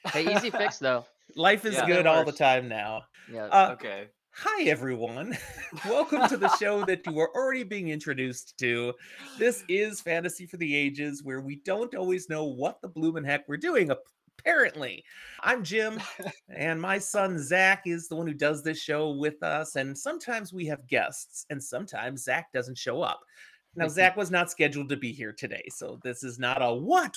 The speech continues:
Speaker 2: Where is Zach?"
Speaker 3: <laughs>
Speaker 2: He's not here, and he hasn't actually read these books yet, so he's not allowed to be here for this episode. But the two gentlemen on the screen with me have read these books just recently, and so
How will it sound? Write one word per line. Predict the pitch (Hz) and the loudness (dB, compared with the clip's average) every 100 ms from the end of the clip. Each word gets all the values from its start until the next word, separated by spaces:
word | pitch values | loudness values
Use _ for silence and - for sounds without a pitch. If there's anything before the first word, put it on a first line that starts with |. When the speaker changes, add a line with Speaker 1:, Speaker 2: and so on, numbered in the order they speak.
| - | -8
Speaker 2:
Where | 262 285 | -4 -2
is | 233 240 190 | -2 -4 -2
Zach?" | 247 175 143 | -2 -2 -6
Speaker 3:
<laughs> | 139 160 - - _ | -12 -16 -20 -20 _
Speaker 2:
He's | 170 190 196 - 135 | -10 -8 -8 -6 -2
not | 131 156 151 | 0 0 -4
here, | - 143 139 143 147 151 | -6 -4 -2 -2 -2 -4
and | 139 131 | -4 -4
he | 160 202 | -6 -6
hasn't | 208 233 311 339 | -6 -8 -12 -16
actually | 233 240 - 233 196 | -16 -16 -16 -14 -10
read | 170 202 | -8 -8
these | 180 202 160 | -10 -12 -8
books | 240 - - | -10 -8 -6
yet, | 120 - | -6 -6
so | 127 | -8
he's | 127 175 | -8 -8
not | 233 196 | -6 -6
allowed | 117 117 127 202 143 - | -4 0 2 2 0 -6
to | 117 | -12
be | 117 113 | -12 -12
here | - 107 104 | -10 -8 -8
for | - | -10
this | 110 123 | -10 0
episode. | 196 196 - 110 - _ - - - - _ - | 0 0 -2 -4 -6 _ -20 -20 -20 -20 _ 4
But | 240 - - _ - | 6 4 -6 _ -18
the | - - | -14 -8
two | 226 262 | -4 -4
gentlemen | 190 131 196 208 190 190 | -2 2 2 2 0 0
on | 180 | -2
the | 143 | -2
screen | - - 330 349 196 | -4 -2 0 2 4
with | 147 131 | 2 0
me | 123 120 | -4 -4
have | - 123 151 165 139 117 | 2 8 10 10 6 2
read | 123 120 107 | 2 2 2
these | 120 110 - | -6 -8 -8
books | 120 117 135 - | -4 -4 -6 -6
just | 123 120 123 | -6 -6 -6
recently, | 139 151 156 151 160 156 - | -8 -8 -8 -6 -4 -4 -6
and | 131 | -8
so | 123 131 127 | -4 -2 -2